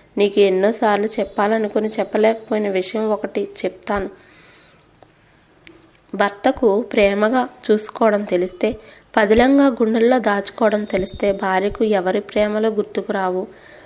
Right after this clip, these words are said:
నీ మూర్ఖత్వం బిడ్డ భవిష్యత్తుకు ఆటంకం కాకూడదు. అందుకే నేను పాపను తీసుకుని వెళ్ళిపోతున్నాను. జీవితంలో మళ్ళీ నిన్ను కలిసే ఉద్దేశం నాకు లేదు. నీకు ఉండదని ఆశిస్తూ సెలవు.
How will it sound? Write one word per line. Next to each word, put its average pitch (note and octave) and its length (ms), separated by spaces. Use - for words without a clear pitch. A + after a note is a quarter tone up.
నీ A3 160
మూర్ఖత్వం G3+ 800
బిడ్డ G3+ 240
భవిష్యత్తుకు G#3+ 680
ఆటంకం G3+ 520
కాకూడదు. F#3+ 640
అందుకే G3 400
నేను G3+ 360
పాపను G#3 440
తీసుకుని G#3+ 500
వెళ్ళిపోతున్నాను. G3 880
జీవితంలో B3 560
మళ్ళీ A3 400
నిన్ను A#3 240
కలిసే G3 380
ఉద్దేశం G3+ 540
నాకు G#3 240
లేదు. G3 340
నీకు B3+ 460
ఉండదని G#3+ 640
ఆశిస్తూ A3 560
సెలవు. F#3 380